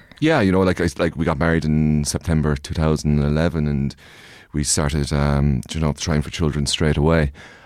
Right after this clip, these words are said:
And, um, our firstborn Oscar came along on the thirteenth of December two thousand and twelve. So we just, we're just after celebrating his birthday in the last few days. And, um, and then, you know, Noah came along in April,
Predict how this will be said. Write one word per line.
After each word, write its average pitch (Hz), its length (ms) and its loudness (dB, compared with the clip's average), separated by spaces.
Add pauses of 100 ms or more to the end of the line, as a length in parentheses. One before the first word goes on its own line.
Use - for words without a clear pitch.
(140)
And, 76 440 -4
um, 78 300 0
our 76 100 -2
firstborn 80 500 -2
Oscar 78 300 -2
came 80 240 0
along 78 380 2
on 76 400 0
the 76 340 0
thirteenth 80 480 -2
of 78 60 -6
December 73 520 0 (600)
two - 140 -6
thousand 80 300 0
and 73 80 -2
twelve. 90 380 -2
So - 140 -4
we 76 80 -2
just, - 340 -8
we're - 60 -6
just - 140 -10
after - 140 -10
celebrating 64 460 -4
his 69 140 -2
birthday 69 300 -6
in 69 60 0
the 67 60 -2
last 67 200 -4
few 73 100 -2
days. 73 300 0 (640)
And, 73 420 -2
um, 73 580 0
and 76 160 -2
then, 82 640 2 (260)
you 85 60 -2
know, 85 200 4
Noah 82 520 2
came 87 180 -4
along 80 360 -4
in 76 220 -6
April, 78 460 -2